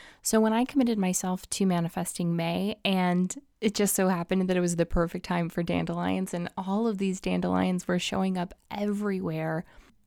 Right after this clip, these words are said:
I realized it's also how I wanna view manifesting. We live in an abundant universe where our desires are all there for us, and we don't have to work super hard in order to get them.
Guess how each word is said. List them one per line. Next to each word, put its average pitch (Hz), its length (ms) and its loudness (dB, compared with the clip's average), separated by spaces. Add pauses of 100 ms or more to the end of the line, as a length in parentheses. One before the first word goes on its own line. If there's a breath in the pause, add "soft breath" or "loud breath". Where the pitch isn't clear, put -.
(320)
I 208 80 0
realized 226 540 2
it's 196 160 -2
also 214 320 -2
how 208 260 2
I 196 140 4
wanna 190 260 0
view 190 560 2 (260)
manifesting. 214 1000 0 (520 loud breath)
We 220 340 2
live 208 540 2
in 190 120 2
an 190 180 2
abundant 185 520 0
universe - 720 -2 (380 soft breath)
where 202 380 4 (180)
our 202 240 2
desires 196 880 0 (160)
are 202 280 0
all 196 560 2
there 180 500 -2
for 170 340 -4
us, 165 240 -2
and 185 240 0
we 208 200 2
don't 254 240 2
have 202 280 -4
to 220 100 -2
work 190 380 -2
super 190 500 -2
hard 180 300 -2
in 180 100 0
order 175 220 0
to 175 140 -6
get 170 240 -4
them. - 240 -4